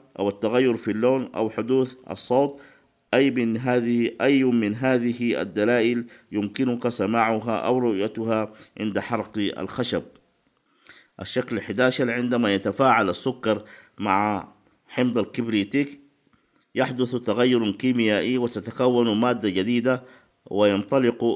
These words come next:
غاز سام ويبقى فقط الماء والكربون.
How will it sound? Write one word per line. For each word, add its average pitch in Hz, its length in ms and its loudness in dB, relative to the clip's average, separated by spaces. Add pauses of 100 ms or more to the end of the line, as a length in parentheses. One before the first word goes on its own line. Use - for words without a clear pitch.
(100)
غاز 120 300 0
سام 127 500 -2
ويبقى 113 540 0
فقط 123 440 -4
الماء 107 540 -2
والكربون. 104 680 0